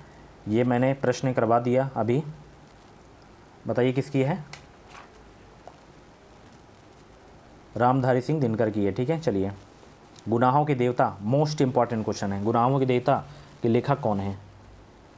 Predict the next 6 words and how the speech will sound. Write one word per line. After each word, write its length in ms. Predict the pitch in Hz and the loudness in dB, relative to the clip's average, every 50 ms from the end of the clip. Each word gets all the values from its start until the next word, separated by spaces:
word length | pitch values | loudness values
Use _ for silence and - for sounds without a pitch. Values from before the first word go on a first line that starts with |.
| - - - - - - - - - - - - 107 | -20 -20 -20 -20 -20 -20 -20 -20 -20 -20 -10 -6 -2
धर्मवीर 380 | 110 117 127 131 127 139 135 | 0 2 2 4 4 2 2
भारती 340 | 127 127 113 104 - - 110 | 2 0 0 -2 0 -2 -2
हैं, 120 | 107 104 | -2 -2
ठीक 160 | 104 135 135 156 | -2 -2 -2 -2
है। 120 | 180 156 | -2 -4
चलिए, 360 | 151 - 110 98 95 98 98 | -2 -2 0 0 0 -2 -2